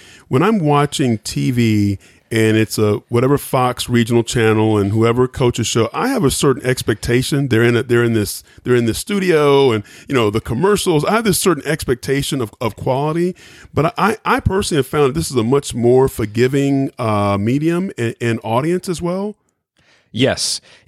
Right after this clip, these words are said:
Speaker 2: If you respect your audience,
Speaker 1: Mm-hmm.
Speaker 2: then it's a, then it's a very forgiving medium. Where I think this medium is not forgiving is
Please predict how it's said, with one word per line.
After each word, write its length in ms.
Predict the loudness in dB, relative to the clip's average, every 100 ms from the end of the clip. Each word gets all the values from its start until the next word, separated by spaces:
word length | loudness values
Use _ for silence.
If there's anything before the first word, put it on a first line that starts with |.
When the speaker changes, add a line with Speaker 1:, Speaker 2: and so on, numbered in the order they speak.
| _
Speaker 2:
If 340 | 0 0 -2 -6
you 160 | -2
respect 420 | 0 0 0 0
your 120 | 0 0
audience, 560 | 0 0 -4 -8 -10 -10
Speaker 1:
Mm-hmm. 200 | -6 -2
Speaker 2:
then 160 | -2
it's 160 | -2 -4
a, 80 | -4
then 260 | 0 0
it's 140 | 0 -4
a 60 |
very 240 | 0 0 0
forgiving 460 | -2 -2 -2 -2
medium. 380 | -6 -8 -10 -18 _ _ _ -4
Where 200 | 2 4
I 100 | 2
think 280 | 0 -2 0
this 180 | -2
medium 400 | 0 0 0 0
is 120 | -2 -2
not 260 | 0 0
forgiving 680 | -4 -6 -2 -2 0 -4 -6 -14 _ _ _ -4
is 680 | 0 2 2 0 -2 -6 -10